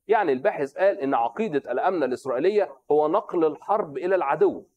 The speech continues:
ولكن مع قطاع غزة كان الأمر مختلف تماما.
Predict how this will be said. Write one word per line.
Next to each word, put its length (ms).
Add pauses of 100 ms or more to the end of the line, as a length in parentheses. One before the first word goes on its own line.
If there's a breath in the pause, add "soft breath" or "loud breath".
(120)
ولكن 380
مع 180
قطاع 320
غزة 420 (220)
كان 200
الأمر 380
مختلف 480
تماما. 420